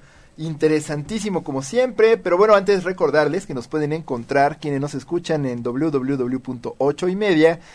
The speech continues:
Hay una transmisión en vivo donde podrán ver nuestros rostros y los de nuestros invitados para que se asombren. En Facebook, encontrándonos en la lupita como ocho con número Y media.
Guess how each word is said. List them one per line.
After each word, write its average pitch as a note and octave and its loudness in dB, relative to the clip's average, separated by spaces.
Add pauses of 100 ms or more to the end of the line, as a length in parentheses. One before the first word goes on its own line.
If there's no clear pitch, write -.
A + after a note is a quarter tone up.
(140)
Hay G#3 2
una G3+ 2
transmisión F#3 0
en D3+ 0
vivo E3+ 0
donde D3 0
podrán C3+ -2
ver C#3 2
nuestros C3+ -4
rostros F#3+ 0
y D3 -4
los C3+ 0
de B2 -4
nuestros D3+ -6
invitados E3 2
para G#2+ -8
que F3+ -6
se D3+ -8
asombren. F3+ 2 (460)
En G#3 0
Facebook, A3 6
encontrándonos F3+ 4
en D#3+ 0
la G#3+ 4
lupita F#3+ 0
como C#3 0
ocho G3 4
con C3 0
número E3 4
Y A#2+ -4 (340)
media. G#3 6